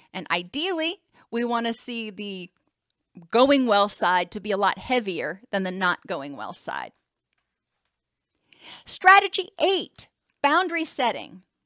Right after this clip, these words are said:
And I know I'm running short on time here. We need to help children learn what healthy boundaries look like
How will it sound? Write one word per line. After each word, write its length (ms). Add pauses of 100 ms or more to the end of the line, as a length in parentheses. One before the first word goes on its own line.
(180)
And 140
I 60
know 200
I'm 200
running 200
short 240
on 140
time 280
here. 280 (600)
We 120
need 180
to 80
help 260
children 520
learn 300
what 120
healthy 400
boundaries 540
look 260
like 300